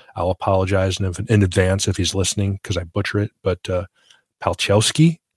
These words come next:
P A L C Z E W S K I. He's a tackle,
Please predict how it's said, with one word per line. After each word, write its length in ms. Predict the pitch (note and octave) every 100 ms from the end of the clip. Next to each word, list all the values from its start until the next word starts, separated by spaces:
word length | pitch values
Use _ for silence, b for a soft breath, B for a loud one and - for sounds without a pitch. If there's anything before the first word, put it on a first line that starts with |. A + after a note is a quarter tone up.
| _
P 260 | - B2+ A#2+
A 160 | A2+
L 220 | G#2+ A2+ G#2+
C 380 | - A#2 A#2
Z 180 | G2+ G2+
E 380 | G#2+ A2+ G#2 G#2
W 400 | G#2 G2+ G#2 G#2
S 160 | G2 -
K 200 | G#2+ F#2+
I. 360 | F2+ G#2 B2+ _ _
He's 120 | - A2
a 60 |
tackle, 580 | - C3+ A#2+ - G2